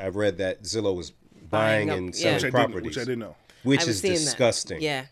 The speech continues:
Speaker 1: You,
Speaker 2: Because you're setting the values for these houses.
Speaker 1: you who started off as a friendly app to help people purchase a home or sell a home, no problem. I,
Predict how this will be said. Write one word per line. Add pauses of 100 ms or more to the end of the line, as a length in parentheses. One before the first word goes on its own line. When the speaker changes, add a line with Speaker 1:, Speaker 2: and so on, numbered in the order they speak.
(560)
Speaker 1:
You,
Speaker 2:
Because
you're
setting
the
values
for
these
houses. (760)
Speaker 1:
you
who
started
off
as
a
friendly
app (180)
to
help
people
purchase
a
home
or
sell
a
home, (1040)
no
problem. (360)
I,